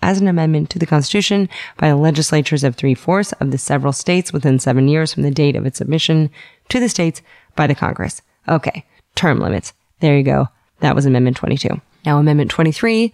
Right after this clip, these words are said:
throws a bone, or three, to D C. Amendment twenty-three, ratified nineteen sixty-one.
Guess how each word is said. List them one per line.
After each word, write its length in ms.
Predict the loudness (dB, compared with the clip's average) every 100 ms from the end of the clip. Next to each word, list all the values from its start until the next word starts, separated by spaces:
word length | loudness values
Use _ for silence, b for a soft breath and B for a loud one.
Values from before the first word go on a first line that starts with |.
| b _
throws 280 | 0 0 0
a 40 |
bone, 540 | 0 2 2 2 0 0
or 160 | 0
three, 480 | 0 -2 0 2 0 b _ -2
to 400 | 2 4 2 -2 _
D 120 | -2
C. 320 | 0 -2 -4 -8 _ _ _ _ _ _ _
Amendment 400 | 0 2 2 0
twenty-three, 540 | -2 -2 -2 -4 -8 -10 _ _ _ _
ratified 420 | -2 -2 -2 -2
nineteen 260 | -2 -2 -6
sixty-one. 500 | -8 -8 -6 -6